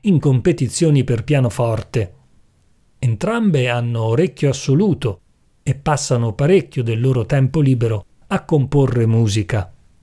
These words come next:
Altre parti sono state raccolte dalla letteratura e dalle mie ricerche usando internet.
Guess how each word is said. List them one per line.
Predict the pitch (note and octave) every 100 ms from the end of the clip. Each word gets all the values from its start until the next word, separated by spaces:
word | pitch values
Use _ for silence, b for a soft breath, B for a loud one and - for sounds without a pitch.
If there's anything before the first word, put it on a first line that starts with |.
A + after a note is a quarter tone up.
| _ _ _ _ _ _ _ _ _ _
Altre | - A#2+ B2 F#3
parti | F3 F#3 D#3+ D3+
sono | A#2+ B2 A#2
state | - C3 C3+
raccolte | B2 - - C3 B2 A2+
dalla | A#2+ B2 A#2+
letteratura | A#2+ A#2+ - C#3 D3 D3+ A3 C3 A2
e | G#2
dalle | G#2+ A2
mie | A#2 C3+ B2
ricerche | A#2+ D3 B2 A2+ A2 A2+
usando | G#2 A2 G#2 G#2
internet. | G#2+ A2+ F#2 A2 G#2 G#2+ A2 - -